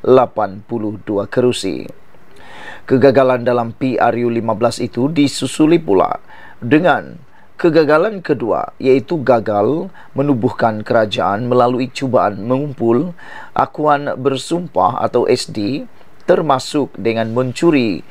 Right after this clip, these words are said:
seko-, sokongan sejumlah kecil ahli parlimen Barisan Nasional. Hakikatnya, kegagalan itu lebih menyerlahkan kerakusan Muhyiddin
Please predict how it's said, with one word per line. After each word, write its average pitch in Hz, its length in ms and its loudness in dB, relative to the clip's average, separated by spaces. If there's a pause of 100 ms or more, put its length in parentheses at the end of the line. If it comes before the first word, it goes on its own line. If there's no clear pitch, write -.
(180)
seko-, - 640 0
sokongan 107 560 0
sejumlah 139 880 -2
kecil 110 400 0
ahli 107 320 -4
parlimen 104 560 -4
Barisan 98 640 -4
Nasional. 98 720 -2 (960)
Hakikatnya, 147 800 -2 (480)
kegagalan 135 560 4
itu 113 400 -8
lebih 127 480 2
menyerlahkan 113 800 -2
kerakusan 120 1040 0
Muhyiddin 107 560 -4